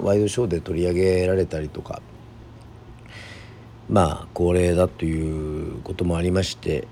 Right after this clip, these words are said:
まあ、ある意味覚悟しなければいけないというようなところはあったのかもしれませんけれども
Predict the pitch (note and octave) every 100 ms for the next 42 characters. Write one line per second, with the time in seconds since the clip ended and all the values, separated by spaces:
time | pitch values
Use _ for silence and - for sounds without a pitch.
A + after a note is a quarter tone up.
0 | - - - - - F2+ F#2 G#2 F#2 D#2+
1 | - F2+ G2+ E2 - F2+ E2 E2+ D2 D#2+
2 | E2 F#2 F#2 D#2 - E2+ F2 E2+ E2+ D2+
3 | C#2+ C#2 - - - - - F#2 E2 D2+
4 | D#2+ - - D#2+ D2+ E2+ - E2 E2+ F2+
5 | G#2 G2+ F#2 E2 F#2 B2+